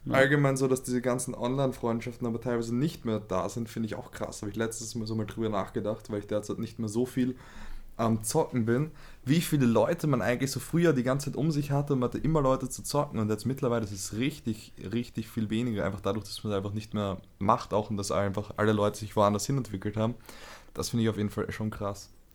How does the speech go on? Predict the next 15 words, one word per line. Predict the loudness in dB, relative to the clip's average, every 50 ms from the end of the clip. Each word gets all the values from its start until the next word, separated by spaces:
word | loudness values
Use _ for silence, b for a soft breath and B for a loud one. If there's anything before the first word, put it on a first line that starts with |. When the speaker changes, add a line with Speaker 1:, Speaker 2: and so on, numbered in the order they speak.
| -4 4
Speaker 1:
Umso | 6 6 6 6
schöner | 6 8 8 8 8
fand | 6 6 4 4
ich | 4 2
einen | -2
Screenshot | -2 4 4 4 4 6 2
auf | 0 0 -2
Twitter, | 2 2 4 4 6
den | 4 4 2
ich | 2 2
vor | 4 4 6 6 4 2 2 -2
zwei | 0 2 2 2
Tagen | 4 2 2 2 2 0 0
gesehen | -2 0 2 2 2 4 4
hab, | 2 0 -2 B